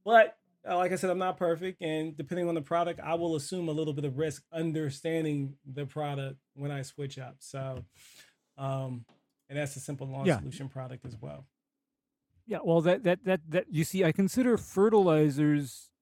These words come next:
Speaker 2: in most cases to be what I call the lowest level of hazard.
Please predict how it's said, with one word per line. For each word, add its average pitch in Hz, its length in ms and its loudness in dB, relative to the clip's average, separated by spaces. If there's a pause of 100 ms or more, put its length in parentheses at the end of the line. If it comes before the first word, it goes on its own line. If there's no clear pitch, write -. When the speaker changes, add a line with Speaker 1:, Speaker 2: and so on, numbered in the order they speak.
(300)
Speaker 2:
in 143 100 0
most 170 280 4
cases 190 440 0
to 160 120 0
be 151 120 2
what 147 160 2
I 151 120 2
call 151 580 4 (100)
the 127 140 0
lowest 143 720 4 (200)
level 147 520 2
of 123 100 -2
hazard. 143 760 -2